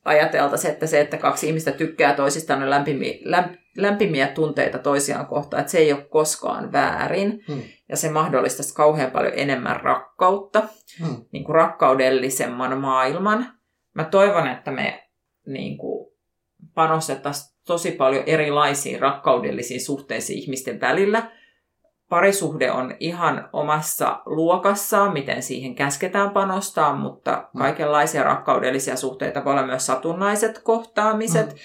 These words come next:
Speaker 1: ystävyyssuhteet, sisaruussuhteet. Ja että jos laitettaisiin niinku enemmän paukkuja niihin ja mitä ihanaa niistä voi syntyä, niin me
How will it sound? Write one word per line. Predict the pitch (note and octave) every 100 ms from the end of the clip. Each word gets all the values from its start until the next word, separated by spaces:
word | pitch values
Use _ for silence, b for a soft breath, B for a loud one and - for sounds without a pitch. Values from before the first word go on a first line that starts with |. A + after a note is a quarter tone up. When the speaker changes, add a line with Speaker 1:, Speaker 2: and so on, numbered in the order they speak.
| B B -
Speaker 1:
ystävyyssuhteet, | D3 D#3 G3+ G3 A3 G#3+ - G#3+ - - G#3 G#3 G#3 - b b _ - - -
sisaruussuhteet. | - F#3 G#3 G#3 G#3+ G#3+ G3 G3 - G3 F#3+ G3 - _ _ _ _ _
Ja | - D3 C3+ - -
että | C3+ - C#3+
jos | D3 -
laitettaisiin | C#3+ C#3+ - C#3+ -
niinku | C#3+ C#3 C#3+ - -
enemmän | F3+ F3+ D#3+ B2+ -
paukkuja | C#3 C#3 - C#3+ C3+ D3
niihin | G3 G3+ F#3+ - C#3+ C3+ C#3 - _ -
ja | C3+
mitä | C#3+ C#3
ihanaa | C#3+ D#3 D#3 C3 B2+
niistä | D3 D#3+ D#3+ C#3
voi | C3+ B2+
syntyä, | C#3 C3 C3 C3+ C#3 - - - _
niin | D3 C#3 C3+
me | C3+ C3 -